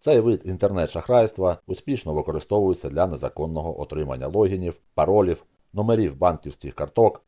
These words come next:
та іншої особистої інформації користувачів. Таке посилання на шахрайський сайт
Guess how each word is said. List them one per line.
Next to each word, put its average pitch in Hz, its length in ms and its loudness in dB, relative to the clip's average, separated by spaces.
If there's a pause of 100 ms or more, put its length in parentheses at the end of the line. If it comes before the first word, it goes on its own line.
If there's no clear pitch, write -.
(100)
та 78 80 0
іншої 95 400 0
особистої 76 760 -6
інформації 69 640 -6
користувачів. 80 760 -6 (280)
Таке - 240 2
посилання 107 600 2
на 76 100 -4
шахрайський 85 540 0
сайт 104 380 2